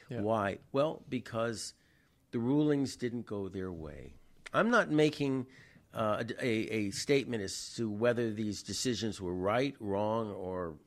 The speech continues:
Speaker 2: in, you know, whatever. The fact of the matter is, in the American system of government, um, the majority party generally gets to select the judges,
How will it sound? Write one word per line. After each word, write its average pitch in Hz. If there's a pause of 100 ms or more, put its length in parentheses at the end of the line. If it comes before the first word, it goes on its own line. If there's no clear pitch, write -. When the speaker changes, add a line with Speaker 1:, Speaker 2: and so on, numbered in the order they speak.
(240)
Speaker 2:
in, 90
you 113
know, 95
whatever. 107 (680)
The 120
fact 175
of 160
the 151
matter 123
is, 90 (360)
in 113 (260)
the 113
American 127
system 92
of 85
government, 92 (1040)
um, 107 (840)
the 123
majority 127
party 104 (360)
generally 143
gets 98
to 107
select 95
the 117
judges, 135